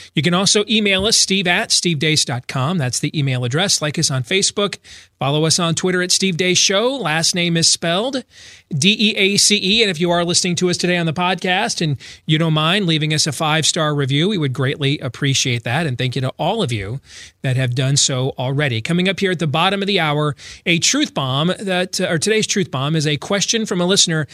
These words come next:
that I probably should have provided the context for this reference a long time ago. Uh, we'll get into that. Uh, and I think it's very pertinent to what we'll be talking about, uh,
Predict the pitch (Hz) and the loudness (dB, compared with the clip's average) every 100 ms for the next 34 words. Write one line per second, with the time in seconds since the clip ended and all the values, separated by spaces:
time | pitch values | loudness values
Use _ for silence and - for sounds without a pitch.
0 | - - 180 175 180 247 320 320 - 226 | -14 -4 -2 0 -2 -2 -2 0 0 0
1 | 196 185 175 180 156 156 - 202 208 175 | -2 -2 0 0 0 -2 -2 -2 0 -2
2 | 151 - 175 156 139 143 165 165 143 - | -2 -2 -2 0 0 0 0 0 0 0
3 | 151 139 143 147 - 123 131 123 110 71 | -2 0 2 2 0 -2 0 -2 -2 -6
4 | - - - - - 120 113 131 131 160 | -14 -20 -14 -10 -4 -2 0 0 2 2
5 | 147 135 117 120 - - - - 160 202 | 2 2 2 0 -2 -16 -20 -8 -2 2
6 | 165 160 165 135 135 185 185 156 139 139 | 2 2 0 0 2 2 2 0 -4 -4
7 | - 143 143 151 135 131 135 131 131 120 | -4 -4 -2 0 0 0 0 0 0 2
8 | 120 151 - 143 127 | 2 0 -4 0 0